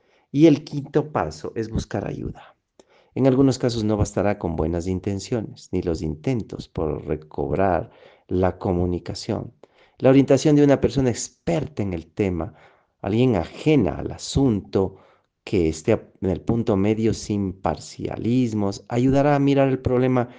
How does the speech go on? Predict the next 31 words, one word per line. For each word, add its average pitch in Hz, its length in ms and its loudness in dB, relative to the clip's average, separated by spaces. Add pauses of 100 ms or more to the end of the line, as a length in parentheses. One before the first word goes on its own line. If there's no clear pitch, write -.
(200)
con 110 260 2
más 110 340 0
objetividad, 104 1040 0 (600)
desmontando 151 720 6
dudas 143 300 2
creadas 113 420 0
que - 100 -2
al 107 60 -2
final 98 380 -2
no 107 140 -2
tienen 87 440 -4
razón - 560 -10
de - 180 -14
ser. - 240 -18 (1300)
Entonces, 147 480 4
finalmente, 135 760 0
todo 85 340 0
crisis - 460 -4
genera 80 300 -4
un 85 80 -8
cambio, - 560 -14 (100)
un 101 100 -4
impacto, - 760 -4 (400)
que 151 100 0
debe 165 140 6
ser 165 180 -2
positivo - 600 -4 (480)
y 117 120 -6
que 113 120 -4
en 98 100 0
última 113 640 -2